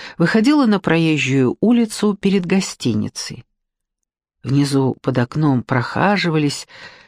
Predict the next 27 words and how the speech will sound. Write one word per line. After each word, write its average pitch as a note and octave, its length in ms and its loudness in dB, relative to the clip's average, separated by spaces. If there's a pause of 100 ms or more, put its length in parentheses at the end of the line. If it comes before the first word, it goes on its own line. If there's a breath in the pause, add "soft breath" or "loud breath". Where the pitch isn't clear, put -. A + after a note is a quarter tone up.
куря B3+ 300 0
и A#3+ 40 2
разговаривая F3 760 0
между D#3+ 280 -2
собой E3 360 -2
молодые D#3+ 460 0
весьма C#3 360 -2
активные C3+ 520 -2
господа — D3+ 680 -2 (460 loud breath)
в - 40 -20
которых A#3 460 0
легко A3+ 360 0
можно D3+ 320 0
было D3 220 0
распознать C#3+ 720 -2
репортёров D#3 760 -2
или A3 280 0 (220 loud breath)
газетчиков, D#3+ 880 -2 (220 loud breath)
как - 200 -4
сказал C#3+ 440 -2
Еремей. C3+ 600 -2 (580)
Один G#3 300 2
из G3 120 2
этих F#3+ 240 -2
суетливых, F#3+ 840 -2
малоприятных D3 760 0
господ D#3+ 500 -4